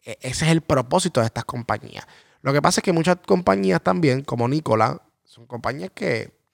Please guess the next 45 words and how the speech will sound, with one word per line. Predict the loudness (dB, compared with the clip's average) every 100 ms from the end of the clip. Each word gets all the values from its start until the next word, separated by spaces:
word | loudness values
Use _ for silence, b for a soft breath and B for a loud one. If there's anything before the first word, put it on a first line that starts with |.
| _ -12
han | -12
creado | -2 2 4 2
fraude | -2 0 2 2 2 0
y | -2
han | -6
creado | -4 0 0 0
falsas | -4 -4 -4 -4
expectativas | -4 -8 -8 -10 -4 -2 -2 -2
y | -6
han | -6 -2
dado | -4 -4
poca | -6 -8
información | -8 -6 -6 -6 -4
porque | -4 -4 -8
no, | -6
no | -6 -6
son | -6 -8
tan | -6 -6
reguladas. | -4 -4 -2 0 0 0
Entonces, | -4 -8 -8
la | -10
información | -10 -10 -8 -8 -6
que | -4
ellos | -4
proveen | 0 2 2 2
al | -2
público | -2 0 0 0 -6 -6 B B B B
no | -2
necesariamente | 0 0 0 0 -2
esté | -4 -4
pasando | -2 -2 0 -2 -2 B B
por | -2 0
el | 0
mismo | -2 -2 -4
filtro | -4 -6 -6 -6
que |
estén | -6 -8 -8
pasando | -8 -8 -6
por | -4
las | -6
compañías | -8 -14 -12 -8 -8 -6
regulares, | -4 -4 -2 -2 -2 -4
¿está | -12 -8
bien? | -6 -4
Ahora, | -2 0 -2